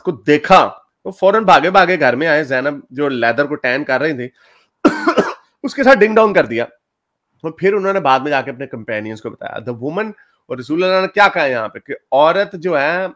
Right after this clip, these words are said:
आती है इंसान में श-, अ, शैतान की शक्ल में। इसका इल्जाम भी औरत के ऊपर डाल दिया कि औरत आती है शैतान की शक्ल में। जब भी तुम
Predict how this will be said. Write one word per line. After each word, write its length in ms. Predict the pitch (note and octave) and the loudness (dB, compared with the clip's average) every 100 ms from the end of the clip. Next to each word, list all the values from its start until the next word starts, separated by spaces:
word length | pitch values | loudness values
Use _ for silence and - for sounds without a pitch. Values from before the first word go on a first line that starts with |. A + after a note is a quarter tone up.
| _ _ _ _ - | _ _ _ _ -8
आती 360 | C3+ C3+ F3 F3 | -6 -6 -6 -2
है 100 | F3+ | -2
इंसान 440 | E3 C#3 C#3 D3 | -4 -4 -2 -2
में 420 | D3+ E3+ G#3+ G3+ - _ _ | -4 -6 -6 -8 -12 _ _
श-, 180 | - - | -12 -4
अ, 240 | D3+ - - _ | -4 -6 -14 _
शैतान 500 | - F#3 F#3+ G#3 A#3 | -14 -6 2 2 2
की 120 | G#3 | -2
शक्ल 300 | G3+ E3 C3 | -4 -2 -2
में। 160 | A2+ G#2 - _ _ _ _ _ _ - | -4 -10 -16 _ _ _ _ _ _ -12
इसका 640 | F#3+ _ - B3+ G#3 F#3 - | -12 _ -4 -2 -2 -6 -4
इल्जाम 400 | F3 E3 F#3 F#3+ | -2 0 0 0
भी 80 | G#3+ | 0
औरत 220 | F#3 F#3 | 0 0
के 60 | F3+ | -4
ऊपर 140 | F3 | -4
डाल 220 | D3+ B2 | -4 -4
दिया 160 | A2 C#3 | -4 -8
कि 160 | F3 F#3 | -8 -8
औरत 400 | - B2+ D#3 D#3+ | -4 -4 -4 -4
आती 240 | D3 E3+ | -4 -6
है 60 | G3+ | -8
शैतान 420 | D#3+ B2 C3+ D3 | -10 -6 -6 -6
की 100 | D3+ | -6
शक्ल 240 | B2 A2+ | -8 -8
में। 100 | G#2+ - _ _ A#2 | -10 -16 _ _ -6
जब 180 | C#3 | -4
भी 80 | D3 | -2
तुम 180 | F#3 F3+ | -4 -6